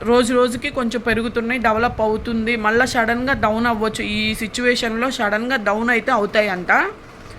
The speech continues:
ఈ సిచ్యువేషన్లో అవుతాయి కాబట్టి సర్జరీకి అయితే వెళ్దామమ్మా, సర్జరీకి వెళ్ళి, సర్జరీకి వెళ్తే త్వరగా రికవరీ అనేది ఉంటుంది, ఆ ఉద్దేశంతో అయితే సర్జరీ అయితే చేయాలి సే-,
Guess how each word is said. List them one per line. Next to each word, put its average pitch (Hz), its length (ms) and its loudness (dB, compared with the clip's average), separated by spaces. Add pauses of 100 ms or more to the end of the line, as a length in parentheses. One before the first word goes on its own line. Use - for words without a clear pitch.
(720)
ఈ 262 120 2
సిచ్యువేషన్లో 254 880 0 (260)
అవుతాయి 233 420 2
కాబట్టి 214 640 0 (680)
సర్జరీకి 226 500 0
అయితే 247 340 2
వెళ్దామమ్మా, 226 640 0
సర్జరీకి 247 540 -4
వెళ్ళి, 220 500 -2 (680)
సర్జరీకి 254 420 0
వెళ్తే 220 320 0
త్వరగా 233 460 0
రికవరీ 240 580 0
అనేది 220 420 -2
ఉంటుంది, 226 680 -2 (100)
ఆ 214 140 2
ఉద్దేశంతో 226 540 0
అయితే 214 220 0
సర్జరీ 220 360 -2
అయితే 226 280 2 (120)
చేయాలి 220 640 0 (140)
సే-, 202 320 2